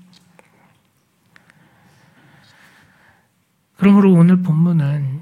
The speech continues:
예레미야 삼십 장부터 삼십일 장의 새 언약, 곧 마음의 율법을 새기신다는 그 새 언약을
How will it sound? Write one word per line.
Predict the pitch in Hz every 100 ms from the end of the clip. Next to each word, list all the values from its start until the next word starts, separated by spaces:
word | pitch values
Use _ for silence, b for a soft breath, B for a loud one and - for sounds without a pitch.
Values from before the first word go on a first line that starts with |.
| -
예레미야 | 160 160 180 185 185
삼십 | 185 220 226 - -
장부터 | 196 185 180 180
삼십일 | 180 196 185 175 147
장의 | 143 147 143 139 147 151
새 | - - 240
언약, | 226 139 131 - - _ _ _ _ _ _ _ _
곧 | - 151 143
마음의 | 131 139 165 220 226 233 202
율법을 | 156 156 - 185 175 180
새기신다는 | 180 220 226 214 180 160 151 151 160
그 | -
새 | 160 - 269
언약을 | 233 147 143 143